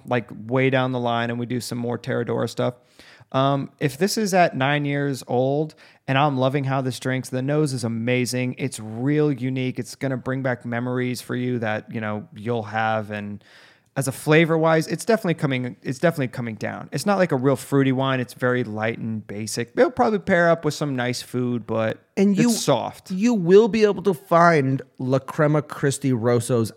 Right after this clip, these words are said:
Speaker 2: out there. La Crema Christi Rosso is a D O C. By law, it has to be Pedro Rosso grape. There's laws to go into what can go into this and how it has to be produced. So just because we're drinking a wine called La Crema, it's not like drinking The Prisoner and somebody else makes a wine called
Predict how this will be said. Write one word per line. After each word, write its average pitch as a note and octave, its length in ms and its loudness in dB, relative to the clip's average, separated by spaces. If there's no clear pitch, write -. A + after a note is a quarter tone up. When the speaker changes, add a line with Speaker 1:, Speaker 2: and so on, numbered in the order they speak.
Speaker 2:
out A2 260 -4
there. D#3 360 0
La C3 120 -2
Crema F#3+ 300 2
Christi F3+ 400 0
Rosso C#3+ 560 4
is C#3+ 220 0
a C#3+ 160 4
D C3+ 340 2
O F3 80 2
C. C3+ 480 -2
By C3+ 140 4
law, C3 360 4
it A#2+ 140 -4
has B2 380 -4
to D3 100 -4
be C3+ 480 2
Pedro C3+ 380 2
Rosso C3+ 420 2
grape. A2 440 -2
There's B2 200 0
laws B2+ 240 4
to D3 60 -2
go C3+ 140 6
into C3 140 4
what A2+ 220 -2
can C#3 140 0
go B2+ 140 2
into A#2 180 0
this A2+ 280 0
and G#2 100 -2
how A2 180 0
it A#2+ 80 0
has A2+ 160 -2
to C3 60 -6
be C3+ 80 0
produced. A#2 500 0
So D3 220 4
just F#3+ 220 2
because F#3+ 240 4
we're D#3+ 120 6
drinking D3+ 220 2
a D3 40 6
wine C#3+ 160 4
called C3+ 160 2
La B2 80 2
Crema, D3 240 2
it's B2+ 100 -2
not G3+ 80 4
like F#3 100 6
drinking D3+ 200 2
The C#3+ 80 4
Prisoner C3+ 460 4
and A2 80 0
somebody C3+ 200 4
else C3+ 140 4
makes B2 160 0
a B2 40 0
wine A#2 140 2
called G#2+ 320 0